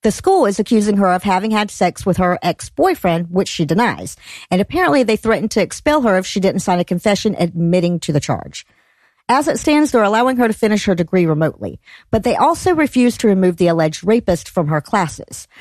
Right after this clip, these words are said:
refused to conduct a Title nine investigation, and tried to bar her from telling anyone else about the rape. So it might not be exactly the story that you thought it was when you first heard it, but it's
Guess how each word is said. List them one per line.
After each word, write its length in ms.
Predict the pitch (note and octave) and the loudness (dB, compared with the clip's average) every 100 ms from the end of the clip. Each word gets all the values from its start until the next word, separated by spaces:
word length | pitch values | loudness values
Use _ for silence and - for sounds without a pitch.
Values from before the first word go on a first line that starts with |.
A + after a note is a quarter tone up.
| - - | -8 -2
refused 400 | G#3+ A#3 G#3 - | 0 0 -2 -2
to 60 | |
conduct 380 | G#3+ G3 F#3+ - | -2 0 0 -2
a 60 | F3 | 0
Title 260 | F3+ E3 | 2 2
nine 220 | E3 D3 | 0 0
investigation, 920 | C#3+ C#3+ C#3+ F3 E3 C4 B3 C#4 C#4 - _ _ C4+ | 0 -2 -4 -2 0 0 0 0 0 -2 _ _ 0
and 320 | D#4 D#4+ D4 | 2 2 0
tried 220 | C#4+ C4 | -2 -2
to 60 | A#3 | -2
bar 300 | A3+ A#3+ C4 | 0 0 2
her 260 | D4 D4 | 0 0
from 180 | - A3+ | -2 -4
telling 320 | - G#3+ G3 - - | 0 0 0 -6 0
anyone 360 | A#3 B3 A#3 | 2 4 2
else 220 | G3 F3 G3 | 0 0 0
about 220 | E3 D3 | 0 -2
the 80 | C#3+ | -4
rape. 320 | A2 - - - _ _ - | -6 -8 -16 -16 _ _ -10
So 140 | - C4 | 0 0
it 80 | |
might 200 | C4+ E4+ | 2 0
not 160 | E4 C4+ | 0 2
be 80 | B3 | 0
exactly 540 | G3 - F3+ G3 A#3 | 0 0 0 0 -2
the 120 | G#3+ | -2
story 260 | G3+ G#3+ F#3+ | 0 0 2
that 140 | F3 | 2
you 100 | E3+ | 0
thought 320 | E3 - F3 G#3 | 0 0 0 0
it 80 | |
was 240 | G#3 A3+ G#3+ | 0 -2 0
when 120 | F#3+ | 0
you 80 | F3+ | 0
first 280 | E3 D3+ - | -2 -4 -6
heard 300 | - F#4+ G#3+ | -2 0 0
it, 180 | E3+ - _ _ E3+ | -2 -6 _ _ -4
but 220 | E3+ G#3 | 0 0
it's 240 | G3 - | -2 -8